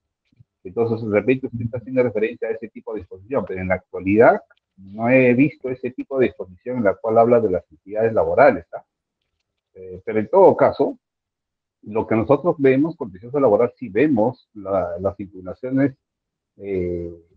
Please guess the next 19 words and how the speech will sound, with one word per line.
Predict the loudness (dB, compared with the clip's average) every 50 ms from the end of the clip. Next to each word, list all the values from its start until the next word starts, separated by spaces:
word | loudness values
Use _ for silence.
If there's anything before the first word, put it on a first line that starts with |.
| _ _ _
de | -6 -2 0
las | 2 2
autoridades, | 2 2 2 4 6 8 6 6 6 6
eh, | 4 4
administrativas | 4 2 -2 -8 _ _ -12 -8 -4 -2
de | -2 -2
trabajo | -2 -4 -4 0 2 2 2 2 -2 -6
en | -8
el | -8
sentido | _ _ _ _ _ -14 -8 -4 -2 0 2 2
de | 2 2 0 -2 _
que | -8 -8 -8 -8 -8 -12 -20 _ _ _ _ _ _ _ _ _
cuando | -4 0 2 2 4 2 2 -2 -2 -2 2 4 4 6
hay | 6 4 4 2
una | 2 0 0 -2
cuestión | -4 -6 -10 -10 -12 _ _ _ -8 -6 -4 -4 -4 -4 -2
de | -2 0 0 0 0 -2 -2 -4 -6 -8 -10 -14 -16 -16
registro | -16 -16 -14 -14 -16 -16 -16 -12 -4 -2
de | 0 0 0 -2 -6